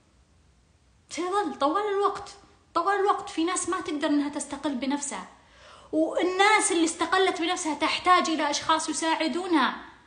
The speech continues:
أرواح مساعدة إنها تدعمها عشان هي تحقق الأهداف اللي قد تكون لمجموعة كبيرة من الأشخاص. ذلك ال-، الجملة بحد ذاتها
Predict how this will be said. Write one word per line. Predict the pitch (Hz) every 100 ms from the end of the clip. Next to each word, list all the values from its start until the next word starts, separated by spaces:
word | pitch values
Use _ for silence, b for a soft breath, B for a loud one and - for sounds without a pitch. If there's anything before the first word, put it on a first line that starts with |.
| _ -
أرواح | 330 349 381 -
مساعدة | 330 381 381 330 254
إنها | 262 285
تدعمها | 294 285 302 359 330
عشان | 285 302
هي | 277 311 302
تحقق | 302 320 277 277
الأهداف | 285 262 262 247 311 320 - B B B
اللي | 311 302
قد | 320 311
تكون | 269 - 302 285 - -
لمجموعة | 233 240 247 233 311 311 -
كبيرة | 240 226 202
من | -
الأشخاص. | - - - - - - - _ _ _ _ _ _ _ _ _ _ _ _ _ b b b -
ذلك | 294 381 339
ال-، | 294 262
الجملة | 254 208 320 415 320
بحد | 226 - -
ذاتها | 311 311 269 233 240 -